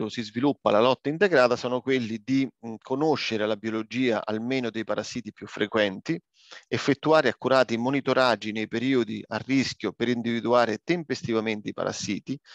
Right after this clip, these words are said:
verificare la presenza e la densità dei nemici naturali, valutare l'intervento in base a una soglia di danno o soglia di intervento, scegliere il momento più opportuno per ettua-, effettuare i vari tipi di interventi,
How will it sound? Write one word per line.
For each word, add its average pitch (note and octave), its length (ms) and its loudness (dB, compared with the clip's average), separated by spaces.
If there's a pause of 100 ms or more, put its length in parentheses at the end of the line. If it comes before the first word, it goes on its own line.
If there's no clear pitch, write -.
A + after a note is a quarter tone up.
(300)
verificare D3+ 580 4
la A2 120 4
presenza B2+ 540 2
e G#2 60 4
la A2+ 100 6
densità A#2+ 480 2
dei A2 140 0
nemici A2+ 400 -4
naturali, G#2+ 580 0 (440)
valutare C#3+ 520 2
l'intervento B2 640 -2
in B2+ 100 -8
base B2 260 2
a - 20 -6
una B2 100 -2
soglia B2 280 -4
di D3 100 -2
danno C#3 340 0
o - 40 -6
soglia A2 260 -4
di G#2+ 80 -6
intervento, - 720 -10 (400)
scegliere C#3+ 460 6
il A2 80 2
momento B2 340 2
più A#2 140 -6
opportuno G#2+ 480 -4
per G#2 100 -6
ettua-, A2 460 0
effettuare G#2+ 640 0
i - 120 -8
vari A2 300 0
tipi G#2+ 240 -8
di G#2 120 -8
interventi, C3+ 760 -2